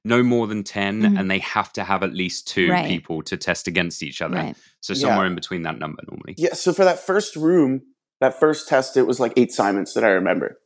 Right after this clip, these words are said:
Speaker 3: So then I, I, I flew back, like, Saturday. <laughs> I partied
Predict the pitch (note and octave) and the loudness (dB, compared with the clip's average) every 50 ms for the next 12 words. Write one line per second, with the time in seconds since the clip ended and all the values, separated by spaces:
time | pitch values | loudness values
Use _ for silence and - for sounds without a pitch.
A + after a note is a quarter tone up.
0 | _ _ _ _ _ _ - - D#3 D#3+ D#3+ D#3+ D3+ D3 - C#3 C3+ - - C3 | _ _ _ _ _ _ -8 -4 -2 2 4 4 4 6 4 2 2 0 -2 -4
1 | B2 - - - - - - - - - C#3 C3 C#3+ C3+ D3 C3+ C#3+ C#3 - B2 | -4 -4 -6 -12 -18 -18 -18 -16 -10 -2 2 2 4 6 8 6 6 6 4 0
2 | A#2+ - - - _ _ - - - C#3+ C3 C3 C3+ B2 A#2+ A2 A2 A2 - _ | 0 0 -4 -14 _ _ -20 -4 0 2 4 4 4 4 2 2 0 -2 -8 _
3 | _ _ _ - B2 - D3+ B2+ - D3+ C#3 C#3+ | _ _ _ -8 0 2 2 2 4 6 6 6